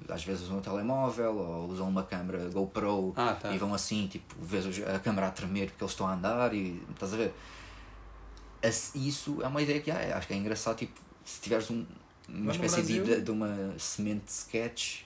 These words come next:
Speaker 1: e fores, tipo, aplicar na vida real, acho que isso é engraçado, tipo, uma expressão ou uma, ou teres uma
Speaker 2: É,
Speaker 1: personagem.
Speaker 2: tem um, tem um
Speaker 1: Há, há um gajo, há um gajo, desculpa, há um gajo que é o Gel, que é um gajo que é tipo,
Speaker 2: Tio
Speaker 1: não, uma
Speaker 2: Gel?
Speaker 1: le-, sim,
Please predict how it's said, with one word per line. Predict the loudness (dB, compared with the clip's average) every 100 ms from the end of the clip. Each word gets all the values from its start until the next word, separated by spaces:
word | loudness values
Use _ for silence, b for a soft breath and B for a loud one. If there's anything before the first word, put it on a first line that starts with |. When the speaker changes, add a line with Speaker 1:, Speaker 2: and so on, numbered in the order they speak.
| -16 -18 -4
Speaker 1:
e | -2
fores, | -2 2 2 2 0
tipo, | -6 0 0
aplicar | 2 -2 2 2 2
na | 0
vida | 0 -2 0
real, | 0 2
acho | 0
que | -2
isso | -2
é |
engraçado, | 0 -2 -2 -2 -4
tipo, | -8 -6
uma | -2
expressão | -2 -2 -2 0 0 0
ou | -2
uma, | -2 -2 -4 -6 B B B B B
ou | -4 -2 -2
teres | -2 -4 -2
uma | -2
Speaker 2:
É, |
Speaker 1:
personagem. | -2 -2 2 2 4 2
Speaker 2:
tem | 2 0
um, |
tem | -2
um | 4 4 4 4
Speaker 1:
Há, |
há | 4
um | 6
gajo, | 6 6 2 -8 -16 -20 -14
há | -4
um | -2 0
gajo, | 0 -2 -8
desculpa, | -6 0
há | 2
um | 4
gajo | 2 2
que |
é | 0
o | 0
Gel, | 2 2 0 -4 -16 -20 -14
que | -4
é | -2
um |
gajo | 0 -2 -4 -16 -12
que | -10
é |
tipo, | -8 0
Speaker 2:
Tio | 4
Speaker 1:
não, |
uma | 6
Speaker 2:
Gel? | 6 4
Speaker 1:
le-, | 0 B B B B
sim, | -2 -2